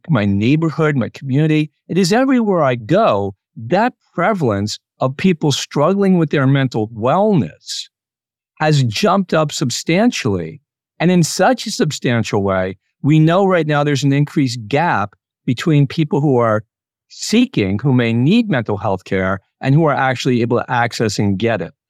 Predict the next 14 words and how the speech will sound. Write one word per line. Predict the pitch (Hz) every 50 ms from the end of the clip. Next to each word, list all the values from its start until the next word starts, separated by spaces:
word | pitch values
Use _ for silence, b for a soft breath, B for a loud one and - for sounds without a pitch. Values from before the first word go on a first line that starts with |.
| _ _ _
So | - - 143 127
there's | 139 147 127 -
a | 143 120
lot | 120 143 151 196 240
of | 214
people | - - 220 196 - 185
in | 175 175
that | 175 160 151 143
lurch | 147 165 196 202 156 123 110 -
who | - - 131
are | 127
struggling. | 120 - - - - - 160 156 170 160 131 107 85 80 - _ _ _ _ _ _ _ _ _ _ _ _ -
And | 127 123 123
heat | 123 - - 226 247 240 180 156 156 -